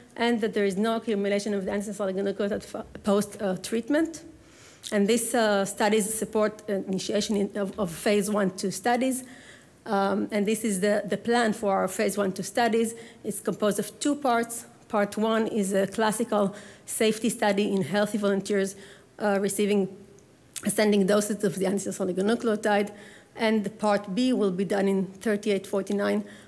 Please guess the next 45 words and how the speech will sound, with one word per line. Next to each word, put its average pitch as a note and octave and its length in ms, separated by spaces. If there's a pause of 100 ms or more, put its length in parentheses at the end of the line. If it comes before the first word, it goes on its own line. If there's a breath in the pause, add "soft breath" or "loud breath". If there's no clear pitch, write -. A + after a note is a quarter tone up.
uh, G#3 140
patients A#3+ 540
that G3 180
will G3 100
be G3 140
treated G3+ 420
with F#3+ 260 (180 loud breath)
<clears throat> - 200
eight B3+ 520
weeks A#3 500
of G#3 120
S G#3+ 180
P G#3+ 120
L G3+ 100
eighty-four, A#3 640 (420 loud breath)
uh, G3+ 200
either G#3+ 280
once G#3 400
weekly A#3+ 400 (120)
or G#3 160
once G#3 240
in G#3 80
every F#3 200
two C#4+ 200
weeks. C4 340 (480 loud breath)
And G3+ 100
in F#3+ 160
this C#4 180
part A3+ 200
of A3+ 80
the A#3 80
study, A3+ 480 (960)
uh, G#3 40
in F#3+ 260
addition A#3 400
to G#3+ 80
the F#3 100
safety A#3+ 380
analysis, G#3 500
we G3 60
will G3+ 120
also G3+ 240
analyze G3+ 360
the G3+ 100
improvement, A3 560